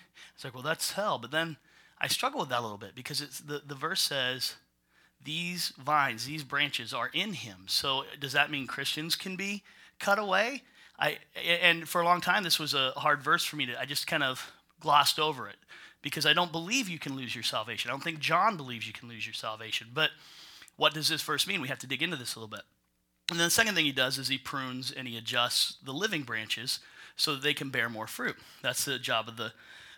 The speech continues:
vine brancher, or the vine bra-, the vine dresser, okay? So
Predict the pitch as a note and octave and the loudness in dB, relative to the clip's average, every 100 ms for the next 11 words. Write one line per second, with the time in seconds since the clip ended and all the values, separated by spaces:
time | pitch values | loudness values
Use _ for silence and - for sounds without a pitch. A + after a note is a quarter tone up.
0 | - C#3 E3 F3 C#3 A2 - - - - | -2 4 6 6 2 0 0 -4 -12 -16
1 | - - C#3+ C#3+ C3+ B2 A#2+ A2 A#2 C3+ | -16 0 4 4 2 0 0 -2 -10 -8
2 | C3+ D3+ C3+ C3+ C#3 - - - B2 A2 | 2 4 4 2 2 2 -4 -14 -16 -6
3 | A#2 C#3 _ - - - - - B3 A#3+ | -4 -4 _ -10 -10 -16 0 8 12 12
4 | F#3+ | 12